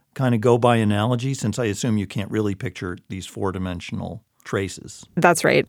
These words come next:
Speaker 2: We call these analogies schematics, and, uh, all I do all day is, is <laughs> draw schematics, um, because, because of course I can't draw pictures of four-dimensional space. Um, but I think that one of the things that drew me to topology, and four-dimensional topology in particular, is,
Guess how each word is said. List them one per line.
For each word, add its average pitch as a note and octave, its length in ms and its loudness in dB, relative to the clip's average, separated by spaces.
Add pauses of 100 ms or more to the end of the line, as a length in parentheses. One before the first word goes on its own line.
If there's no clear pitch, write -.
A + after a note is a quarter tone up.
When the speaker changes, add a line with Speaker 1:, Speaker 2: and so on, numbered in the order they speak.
Speaker 2:
We G#3 120 10
call G#3+ 200 4
these G3 240 8
analogies D#3 680 4
schematics, - 640 2
and, - 320 0
uh, - 300 4
all D#3+ 180 6
I D#3 80 6
do D3+ 160 6
all B2+ 160 6
day C#3+ 160 6
is, C#3 220 0
is D#3+ 220 4
<laughs> G#3 280 10
draw F3 180 6
schematics, - 720 2 (140)
um, D3 160 4
because, - 360 -2
because D#3 260 0
of D3+ 120 4
course - 340 0
I E3 120 0
can't - 260 0
draw D3+ 180 4
pictures - 380 2
of E3 100 4
four-dimensional D#3 500 2
space. A#3 360 2 (120)
Um, E3 200 6
but F#3 140 6
I G#3 80 8
think G4 260 4
that A3+ 300 8 (420)
one C#4 120 6
of E4+ 80 6
the C#4+ 100 4
things A3 200 8
that E3+ 160 4
drew E3+ 280 6
me F3 160 6
to F3 160 0
topology, E3+ 800 2 (100)
and E3 160 4
four-dimensional E3 460 6
topology D#3+ 380 2
in - 100 2
particular, D#3 460 6
is, C3+ 200 2